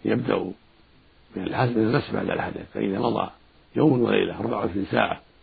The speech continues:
يعني مضى أربعة أربع وعشرين ساعة بعد المسح، المسح الأول عليه بعد الحدث، تمت المدة. وهكذا المسافر ثلاثة أيام بلياليها،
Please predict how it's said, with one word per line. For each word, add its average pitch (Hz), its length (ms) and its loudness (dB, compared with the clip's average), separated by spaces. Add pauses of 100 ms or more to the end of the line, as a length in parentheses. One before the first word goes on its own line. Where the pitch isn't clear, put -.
(400)
يعني 101 120 0
مضى 117 180 4
أربعة 117 380 2 (360)
أربع 120 260 0
وعشرين 98 400 -4
ساعة 107 320 0 (720)
بعد 143 220 4
المسح، 196 440 2 (760)
المسح - 220 -6
الأول 135 520 6 (640)
عليه 98 300 2
بعد 101 180 -2
الحدث، 202 400 -2 (400)
تمت 165 300 2
المدة. - 380 -12 (920)
وهكذا 113 360 2
المسافر 117 520 4 (160)
ثلاثة 113 300 -2
أيام 123 120 0
بلياليها، 95 520 -4